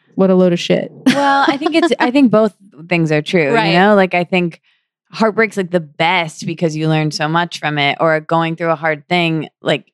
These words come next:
Speaker 2: on the other side of it is so much richness. But while you're in it, it's not great.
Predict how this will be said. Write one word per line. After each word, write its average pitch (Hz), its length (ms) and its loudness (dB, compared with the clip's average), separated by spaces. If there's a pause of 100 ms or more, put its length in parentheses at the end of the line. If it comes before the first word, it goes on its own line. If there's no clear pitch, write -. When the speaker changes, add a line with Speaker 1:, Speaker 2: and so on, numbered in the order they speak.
(100)
Speaker 2:
on 165 140 -2
the 160 120 0
other 156 180 2
side 165 300 -2
of 151 80 -8
it 147 300 -2
is 151 160 -8
so 170 440 0
much 156 220 0
richness. 147 680 -2 (380)
But 170 100 0
while 165 180 2
you're 151 120 -4
in 208 180 -6
it, 175 160 -6
it's - 240 -14
not 156 260 -6
great. 185 540 -2